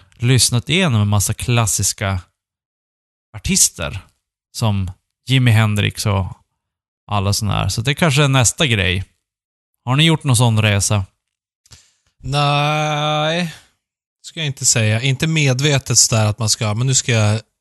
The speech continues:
Speaker 2: catch up på saker som jag borde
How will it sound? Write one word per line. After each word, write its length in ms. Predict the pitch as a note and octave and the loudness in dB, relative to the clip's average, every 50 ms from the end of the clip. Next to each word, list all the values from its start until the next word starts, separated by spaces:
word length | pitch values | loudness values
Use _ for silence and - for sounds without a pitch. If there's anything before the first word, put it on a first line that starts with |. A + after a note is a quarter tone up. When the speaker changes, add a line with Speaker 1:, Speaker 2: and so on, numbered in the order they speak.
| _ _ _ _ _ _ _ _ _ _ _ _ _ - A2+ A#2+ A2+ - - - | _ _ _ _ _ _ _ _ _ _ _ _ _ -20 -18 -16 -16 -18 -16 -10
Speaker 2:
catch 340 | - C3 B2+ G#2+ - - - - | -4 -2 -2 0 2 0 0 0
up 300 | B2+ A#2 _ _ - - - - - _ _ _ _ _ _ | 0 -4 _ _ -14 -14 -14 -14 -20 _ _ _ _ _ _
på 320 | - A2+ G#2+ G2+ G2+ G2 - _ _ _ | -8 -6 -4 -2 -4 -4 -6 _ _ _
saker 400 | - - - A2 G#2+ G2+ - A2 | -4 -2 -2 -2 -2 -4 -4 -6
som 140 | - A2+ G#2+ | -6 -4 -2
jag 100 | G#2 G2+ | -2 0
borde 460 | G#2 G#2+ G2+ G2+ G#2 G2 G2+ G#2+ G#2 | 0 0 -2 0 -2 0 0 0 -2